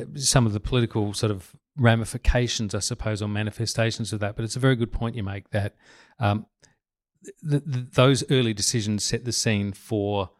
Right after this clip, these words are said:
and the absence of those agreements set the scene for where we are today and a whole series of events that occurred since. We know that, um,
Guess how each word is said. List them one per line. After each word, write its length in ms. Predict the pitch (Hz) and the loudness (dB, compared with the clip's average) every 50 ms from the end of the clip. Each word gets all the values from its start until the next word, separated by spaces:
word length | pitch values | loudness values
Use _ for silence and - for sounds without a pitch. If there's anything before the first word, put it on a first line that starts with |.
| _ _ - | _ _ -2
and 160 | 104 101 104 | 0 0 2
the 80 | 107 | 4
absence 480 | 104 113 131 - - - 110 104 - - | 4 4 4 4 2 0 0 -2 -2 0
of 160 | 113 104 95 | 0 0 0
those 240 | 104 104 101 98 - | 0 0 -2 -2 -2
agreements 460 | 104 - - 104 101 98 101 101 - | -6 -6 -6 -6 -4 -4 -6 -6 -6
set 160 | - - 107 | -6 -6 -6
the 80 | 107 107 | -6 -6
scene 320 | - - 110 104 104 104 | -8 -6 -6 -6 -6 -6
for 160 | - - 107 98 | -6 -8 -6 -4
where 160 | 101 98 98 | -2 -2 -2
we 160 | 98 95 95 | -4 -6 -8
are 120 | 95 98 | -8 -10
today 300 | 95 - - 104 104 98 | -10 -10 -8 -6 -6 -6
and 100 | 98 95 | -6 -6
a 40 | 98 | -6
whole 180 | 98 113 110 107 | -2 -2 0 0
series 380 | - - - 110 101 101 98 | 0 -2 -2 -2 -2 -2 -4
of 100 | 98 98 | -4 -4
events 380 | 104 98 101 101 98 101 - - _ - - - - - _ _ | -4 -2 -2 -4 -4 -6 -8 -10 _ -16 -20 -20 -20 -20 _ _
that 100 | - 104 | 2 2
occurred 380 | 101 - - - 107 104 98 - | 2 2 0 0 2 2 2 2
since. 360 | 107 - 117 98 98 - - _ - - - _ - | 2 2 2 2 0 -4 -12 _ -20 -20 -20 _ 0
We 120 | - 120 120 | 2 4 6
know 180 | 127 127 127 | 6 6 4
that, 340 | 117 110 110 107 - - - | 4 2 0 0 0 -2 0
um, 300 | 117 107 104 104 101 95 | 2 2 2 0 -2 -6